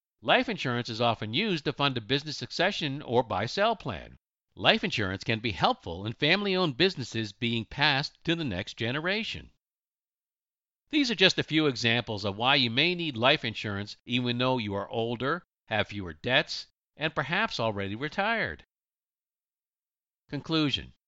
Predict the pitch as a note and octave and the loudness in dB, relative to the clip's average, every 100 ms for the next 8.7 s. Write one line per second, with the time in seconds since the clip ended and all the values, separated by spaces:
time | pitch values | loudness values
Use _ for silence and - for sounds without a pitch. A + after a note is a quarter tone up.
0 | _ _ _ _ - C3 C3 - D#3+ A#2+ | _ _ _ _ 0 0 2 2 0 2
1 | B2+ C#3+ A#2 D3 - C3+ A2+ G2 G2+ F#2 | 2 2 2 2 2 -4 -6 -6 -6 -6
2 | E2+ B2 C3+ F#2 G2+ _ _ - B2 C#3 | -2 2 2 2 -6 _ _ -2 2 2
3 | D3 C#3+ F#3+ A3 F#3+ C#3+ G3+ - E3+ E3 | 2 4 4 2 2 4 2 2 0 0
4 | D3+ A#2+ C3+ F3 C#3 A2+ F2+ E2 F2+ - | -2 2 4 4 0 -6 -8 -8 -10 -14
5 | - _ _ B2 C#3+ F#3+ B3 A3+ G3+ C3 | -16 _ _ 2 8 8 6 -4 -4 2
6 | C#3 D3 D3 C3+ C3+ A#2+ G2+ A#2+ B2+ D#3 | 2 2 0 -4 -2 -2 -2 0 2 2
7 | D#3+ C3 - E3+ D#3+ E3 A#3+ F3+ B2 A2 | 2 -2 2 2 4 2 4 2 0 0
8 | G#2+ G2+ - A2+ A#2 A2+ | 0 -2 -4 -8 -6 -6